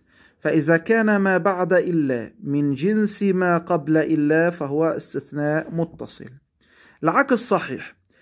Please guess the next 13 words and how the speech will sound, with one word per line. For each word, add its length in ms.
الاستثناء 640
المنقطع 580
أن 120
يكون 340
المستثنى 920
من 200
غير 280
جنس 400
المستثنى 640
منه. 340
تلاحظ 380
في 160
المثال: 500